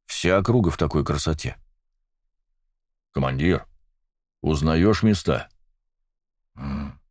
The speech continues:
не-а", сознается Матвей. "Может, какая окраина гнилых болот? Может, такая часть мертвого леса, куда наш лоскут не заносило при мне? Ждем, что капитан скажет.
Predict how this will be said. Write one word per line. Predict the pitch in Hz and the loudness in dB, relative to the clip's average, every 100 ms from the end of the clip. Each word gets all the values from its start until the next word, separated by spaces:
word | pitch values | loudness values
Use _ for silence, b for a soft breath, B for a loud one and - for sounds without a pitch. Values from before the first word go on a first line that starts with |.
| - | -8
не-а", | 76 90 - 85 - _ _ _ _ _ _ _ | -4 -2 -2 -4 -4 _ _ _ _ _ _ _
сознается | - 80 78 90 82 71 85 | -4 0 2 2 2 0 0
Матвей. | 90 90 71 67 - _ _ _ _ _ _ _ _ _ _ _ _ - | 0 2 -2 -4 -8 _ _ _ _ _ _ _ _ _ _ _ _ -8
"Может, | 71 73 - | -4 -4 -4
какая | 78 78 87 95 90 | -4 0 0 2 2
окраина | 80 82 104 101 87 | 0 0 2 2 2
гнилых | 78 82 92 85 104 73 | 0 2 2 2 2 2
болот? | 90 82 113 - - _ _ _ _ _ - | 2 4 2 0 -8 _ _ _ _ _ -4
Может, | 80 87 78 | -2 -2 -2
такая | 82 73 101 87 | -4 0 0 2
часть | 92 95 - | 2 0 0
мертвого | 85 107 85 90 90 | 0 0 2 0 2
леса, | 120 101 - | 2 0 -2
куда | 78 | 0
наш | 98 85 82 | 2 2 0
лоскут | 87 - 107 98 | 0 0 -2 0
не | 95 | 0
заносило | 90 101 92 139 131 | 2 2 0 -2 -2
при | 69 65 | -2 -4
мне? | 58 117 - _ _ _ _ _ _ _ _ 64 | -4 -8 -14 _ _ _ _ _ _ _ _ -10
Ждем, | 64 73 113 110 | -4 0 2 2
что | 113 104 | 2 2
капитан | 107 113 123 117 | 2 2 4 2
скажет. | - 92 64 - | 2 0 0 -6